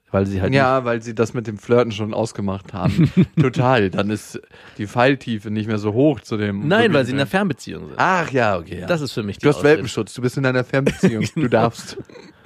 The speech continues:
Speaker 1: Würdest, würdest du nicht sagen?
Speaker 2: Nein, Mann.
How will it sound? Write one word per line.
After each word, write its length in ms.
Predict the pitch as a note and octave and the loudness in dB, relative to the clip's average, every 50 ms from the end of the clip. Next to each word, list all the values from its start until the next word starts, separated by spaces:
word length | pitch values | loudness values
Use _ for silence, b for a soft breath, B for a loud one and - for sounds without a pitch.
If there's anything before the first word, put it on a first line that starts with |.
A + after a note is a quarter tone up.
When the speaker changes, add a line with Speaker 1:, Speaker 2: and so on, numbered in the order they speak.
| - _ _ | -20 _ _
Speaker 1:
Würdest, 440 | D#3+ - - - D#3+ D3+ D3 D3 C3+ | -2 -2 2 2 0 0 0 0 0
würdest 200 | C#3+ D#3 D#3 - | 0 0 2 2
du 60 | D#3+ | 2
nicht 140 | G#3 G3 - | 2 2 0
sagen? 300 | - - G2+ B2 E3 A#2 C3+ C#3+ C3+ A#2+ G2+ B _ | -2 0 0 0 -2 -2 -4 -8 -10 -10 -14 B _
Speaker 2:
Nein, 380 | - A2+ A2+ A2+ C3 D#3 D#3+ A#2+ | -12 -6 -2 0 2 4 4 2
Mann. 400 | F#2 F2 E2+ F2+ F2+ E2+ E2+ | 2 0 -2 -4 -4 -6 -8